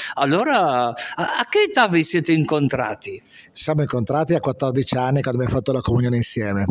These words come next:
Speaker 1: Quattordici? Oh, avete cominciato presto allora?
Speaker 2: Sì. Però poi ho detto, "È troppo presto", e ci siamo fidanzati quando ne avevamo diciannove.
Speaker 1: Diciannove anni. E ascolta un po', eh, a diciannove anni poi vi siete sposati a che età?
Speaker 2: Ci siamo sposati a ventisei anni.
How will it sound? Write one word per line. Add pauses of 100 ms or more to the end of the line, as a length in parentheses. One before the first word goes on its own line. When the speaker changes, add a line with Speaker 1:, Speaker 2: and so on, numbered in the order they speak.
(220)
Speaker 1:
Quattordici?
Oh,
avete
cominciato
presto
allora?
Speaker 2:
Sì. (400)
Però
poi
ho
detto,
"È
troppo
presto",
e
ci
siamo
fidanzati
quando
ne
avevamo
diciannove. (280)
Speaker 1:
Diciannove
anni. (380)
E
ascolta
un
po', (500)
eh,
a
diciannove
anni
poi
vi
siete
sposati
a
che
età?
Speaker 2:
Ci
siamo
sposati
a
ventisei
anni.